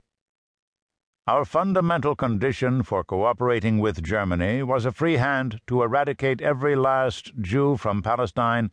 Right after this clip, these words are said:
and the Arab world. I asked Hitler for an explicit undertaking to allow us to solve the Jewish problem in a manner befitting our national and racial aspirations,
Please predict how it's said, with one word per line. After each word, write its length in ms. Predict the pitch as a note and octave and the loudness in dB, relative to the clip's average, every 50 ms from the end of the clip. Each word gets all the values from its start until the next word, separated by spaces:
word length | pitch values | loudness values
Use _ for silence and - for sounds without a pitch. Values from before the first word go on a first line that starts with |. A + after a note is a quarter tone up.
| _ _ | _ _
and 160 | - - A2 | -4 -2 -2
the 140 | G#2+ A#2 - | 0 0 0
Arab 320 | - G#2+ A2 A2+ G#2+ F#2 F#2 | 0 0 0 0 -2 -2 -2
world. 380 | A#2 A2+ G#2+ F#2+ D#2+ C#2 - - _ _ _ _ _ _ _ _ _ _ _ _ _ _ _ _ - | 0 0 0 0 -2 -4 -6 -12 _ _ _ _ _ _ _ _ _ _ _ _ _ _ _ _ -4
I 100 | F#2 F#2+ | -2 -2
asked 380 | G2+ A2+ C#3 F3+ F3+ - - - | 0 0 0 0 -2 -4 -4 -4
Hitler 400 | C#3+ C#3+ - - A2 G2+ A#2+ C#3 | -4 -4 -2 -2 0 0 0 -2
for 260 | G2+ - G#2+ A2 A#2 | -2 -2 0 0 2
an 80 | A#2 A#2 | 0 0
explicit 600 | A#2 - - - - - D#3+ - - D#3 C#3 - | -2 -4 -8 -8 -4 -2 -2 0 0 -2 -2 -2
undertaking 840 | - C#3 C#3 C3 C#3+ A2+ - - C3+ B2 - A#2 G#2+ A2 B2 A#2 | -2 -2 0 -2 -2 -2 -2 -2 -2 -2 -2 -2 -2 -2 -2 -2
to 160 | - G#2 F#2+ | 0 0 0
allow 300 | F#2 G#2 B2 D3 D3+ D3+ | 2 2 2 2 2 4
us 240 | D3 D3 C#3+ - - | 2 2 0 -2 -4
to 160 | - - - | -6 -8 -8
solve 500 | - - - C#3 C#3 C#3+ D3+ D3+ C3 A2+ | -6 -2 0 2 4 4 4 2 0 -2
the 80 | G#2+ A2+ | -4 -4
Jewish 460 | F2+ F2 F2 B2 C3+ C3 C3 A2+ - - _ | -4 -2 0 2 2 2 2 0 -4 -6 _
problem 540 | - B2+ B2 A#2+ G2+ A2+ A#2 B2 B2+ C3+ C3 | 0 0 0 0 0 -2 -2 -2 -2 0 0
in 100 | A2+ G#2 | 0 2
a 60 | G#2 | 2
manner 340 | G#2+ A2+ B2+ C3+ C3+ C3+ C3+ | 2 0 0 0 0 0 0
befitting 540 | A2+ C3+ C3 - - D3+ C3 C#3 C#3+ C#3 C3+ | 0 -2 -2 -2 -2 -2 0 0 0 0 2
our 180 | C3 B2 A#2+ | 2 2 0
national 540 | A2+ A#2+ C3 C#3 - - - C3+ C3 C3 C3 | 0 0 0 -2 -2 -2 -2 0 0 2 2
and 180 | A#2+ A2+ F#2 E2 | 2 0 0 0
racial 420 | G#2+ A#2+ B2 G#2 - B2+ A#2 A2+ | 0 0 0 0 0 0 0 2
aspirations, 920 | A2 A2+ G#2 - - - A2+ A2+ A2 G#2 F#2 - F#2 F#2+ A2+ B2 A#2 - | 0 -2 -2 -4 -4 -2 0 0 0 0 -2 -2 -2 -2 -2 -2 -4 -6